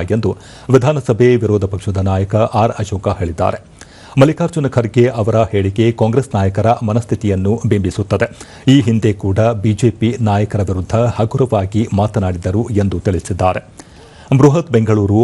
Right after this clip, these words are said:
ಮಹಾನಗರ ಪಾಲಿಕೆಯನ್ನು ಬ್ರ್ಯಾಂಡ್ ಬೆಂಗಳೂರು ಮಾಡುತ್ತೇವೆ ಎಂದು ರಾಜ್ಯ ಸರ್ಕಾರ ಐದು ಪಾಲಿಕೆಗಳನ್ನಾಗಿ ವಿಂಗಡಿಸಿರುವುದರಿಂದ ಬೆಂಗಳೂರಿನ ಅಭಿವೃದ್ಧಿ ಅಸಾಧ್ಯ. ಇದರಿಂದ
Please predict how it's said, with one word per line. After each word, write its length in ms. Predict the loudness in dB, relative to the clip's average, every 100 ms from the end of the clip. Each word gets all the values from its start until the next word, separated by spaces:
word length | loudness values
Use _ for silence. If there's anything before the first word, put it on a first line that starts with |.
| 2
ಮಹಾನಗರ 460 | 0 0 0 -2 -2 0
ಪಾಲಿಕೆಯನ್ನು 560 | 0 0 -2 -2 -2 -4 -6 -2
ಬ್ರ್ಯಾಂಡ್ 280 | 2 2 2 -2
ಬೆಂಗಳೂರು 460 | 0 0 2 2 0 0
ಮಾಡುತ್ತೇವೆ 480 | 0 0 -2 -2 0 -2
ಎಂದು 180 | 0 -2 0 0
ರಾಜ್ಯ 240 | 2 -2 -4
ಸರ್ಕಾರ 380 | -4 -2 -2 0 -2 0 0
ಐದು 160 | 2 0 0
ಪಾಲಿಕೆಗಳನ್ನಾಗಿ 840 | -2 0 -2 -2 -2 -2 -2 -2 -4 -2
ವಿಂಗಡಿಸಿರುವುದರಿಂದ 840 | 0 0 -2 -4 -4 -4 0 0 0 -4 -12 -20 -20 -4 0
ಬೆಂಗಳೂರಿನ 500 | 0 0 0 0 2 0 0
ಅಭಿವೃದ್ಧಿ 500 | -2 -2 -2 -4 -2 -2 -2
ಅಸಾಧ್ಯ. 460 | -2 -2 -2 -2 -4 -4 -14 -8 2
ಇದರಿಂದ 340 | 4 4 0